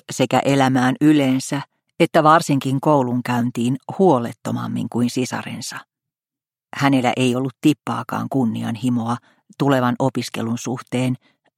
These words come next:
vaikka äiti oli aikanaan joka käänteessä korostanut tyttärilleen oman ammatin hankkimisen tärkeyttä, jotta ei sitten tarvitse olla toisen elättinä,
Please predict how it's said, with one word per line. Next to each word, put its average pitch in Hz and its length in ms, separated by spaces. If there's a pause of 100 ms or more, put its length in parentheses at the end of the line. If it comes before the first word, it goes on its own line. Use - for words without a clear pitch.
vaikka 139 300
äiti 147 420
oli 143 220
aikanaan 139 540
joka 165 340
käänteessä 120 600
korostanut 131 680
tyttärilleen 127 720 (300)
oman 147 360
ammatin 127 460
hankkimisen 127 680
tärkeyttä, 131 680 (600)
jotta 139 460
ei 147 200
sitten 165 420
tarvitse 160 600
olla 165 300 (120)
toisen 170 540
elättinä, 127 720